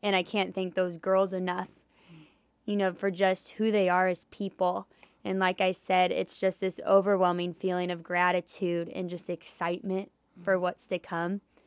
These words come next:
Speaker 1: And there's just even moments where I almost can't hardly believe it,
Speaker 2: Mm.
Speaker 1: that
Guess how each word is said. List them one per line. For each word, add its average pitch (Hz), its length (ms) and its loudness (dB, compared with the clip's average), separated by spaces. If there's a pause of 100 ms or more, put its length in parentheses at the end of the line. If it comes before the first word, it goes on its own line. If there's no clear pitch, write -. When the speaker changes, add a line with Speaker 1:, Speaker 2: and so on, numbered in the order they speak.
(420)
Speaker 1:
And 196 180 0
there's 185 200 0
just 190 260 2
even 180 320 -2
moments 175 400 -2
where 175 80 -2
I 175 80 -2
almost 175 420 -4
can't 175 200 -10
hardly 170 360 -8
believe 165 440 -8
it, - 200 -12 (240)
Speaker 2:
Mm. 180 120 -14 (280)
Speaker 1:
that 180 460 -2